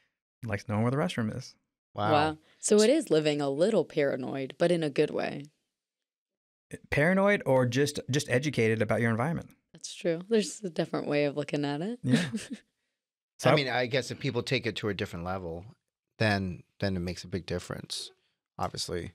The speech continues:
Speaker 1: Yeah, if you're acting strange all the time and maybe other people can notice that you're uncomfortable or they're uncomfortable around you, then I think it becomes,
Speaker 3: A
Speaker 1: yeah, then it
Speaker 3: little
Speaker 1: becomes
Speaker 3: obsessive.
Speaker 1: obsessive.
Speaker 2: So
Speaker 3: <laughs>
Speaker 2: talking in all this and, and talking about, like,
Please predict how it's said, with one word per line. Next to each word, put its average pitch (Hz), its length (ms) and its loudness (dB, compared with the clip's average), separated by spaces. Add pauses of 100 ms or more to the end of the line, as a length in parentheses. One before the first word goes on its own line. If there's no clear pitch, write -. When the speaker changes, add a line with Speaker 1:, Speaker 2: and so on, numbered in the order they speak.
(100)
Speaker 1:
Yeah, 175 280 4
if - 120 -2
you're 123 160 4
acting 110 280 -2
strange 104 600 0
all 104 180 4
the 101 120 2
time 104 800 0
and 101 320 -2 (140)
maybe 110 640 -2 (240)
other 113 200 2
people 107 480 0 (360)
can 107 300 2
notice 110 420 0
that 110 200 -6
you're 113 200 2
uncomfortable 110 500 0
or 101 180 4
they're 101 220 4
uncomfortable 107 520 0
around 104 300 2
you, 123 80 2
then 127 220 0
I 107 80 0
think - 260 -6
it 104 80 -6
becomes, 101 460 -2 (1300)
Speaker 3:
A 151 60 2
Speaker 1:
yeah, - 220 -2 (120)
then 110 140 2
it 107 80 0
Speaker 3:
little 143 160 4
Speaker 1:
becomes 120 240 0
Speaker 3:
obsessive. 131 580 -4
Speaker 1:
obsessive. - 800 -6
Speaker 2:
So 156 220 4
Speaker 3:
<laughs> - 480 0
Speaker 2:
talking - 460 0
in 131 80 2
all 104 180 4
this 113 460 0
and, 107 280 -2
and 107 160 0
talking 110 400 2
about, 95 560 2
like, 90 220 -2